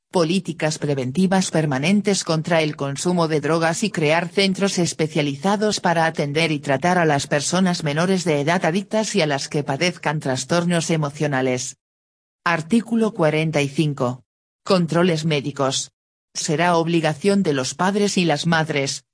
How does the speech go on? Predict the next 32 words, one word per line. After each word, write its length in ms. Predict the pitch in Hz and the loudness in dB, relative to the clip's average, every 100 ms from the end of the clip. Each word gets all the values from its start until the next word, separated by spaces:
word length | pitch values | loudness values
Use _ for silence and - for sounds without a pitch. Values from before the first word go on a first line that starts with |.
| - | -8
representantes 1120 | 175 190 170 147 143 139 139 175 196 175 156 | -2 0 0 -2 -2 -4 0 2 2 2 0
legales 500 | 147 156 190 185 180 | 0 0 2 2 0
o 60 | 147 | 0
las 200 | 131 139 | -2 -4
personas 560 | 139 143 180 185 180 | -8 -4 -2 0 0
encargadas, 840 | 185 160 170 151 131 131 131 127 - _ | -2 0 -2 0 -2 0 -2 -4 -12 _
cumplir 460 | 156 151 143 214 202 | -6 -6 0 0 0
con 200 | 202 175 | 2 2
las 200 | 151 - | 2 2
instrucciones 920 | 160 156 - 147 - 208 233 226 208 | -2 -2 -8 -10 -4 0 2 2 2
y 60 | 175 | 2
los 220 | 147 139 | 2 0
controles 580 | 147 147 165 180 190 180 | -2 -4 0 0 0 0
médicos 540 | 170 156 156 156 147 | 0 0 0 0 0
que 120 | - | 0
se 200 | 156 170 | 0 0
prescriban 640 | 147 139 139 180 202 180 156 | 0 -2 -2 -2 0 0 0
para 240 | 156 147 | 0 0
velar 400 | 139 139 147 170 | 2 2 2 0
por 160 | 156 151 | -2 0
la 100 | 156 | 0
salud 380 | 156 139 160 170 | 0 -2 -2 0
de 140 | 147 | 0
las 220 | 139 143 | 0 -2
personas 520 | - 135 - 165 160 160 | -4 -4 -2 0 0 0
menores 480 | 147 147 160 160 | -2 0 2 2
de 140 | 156 147 | 2 2
edad 180 | 156 180 | 2 0
bajo 300 | 165 160 147 | -2 -2 -2
su 180 | 151 151 | -2 -4
cuidado. 600 | 156 151 139 135 131 - _ | -4 -2 -2 -4 -8 -12 _
Además, 600 | - 170 160 180 233 - | -2 2 2 2 2 -2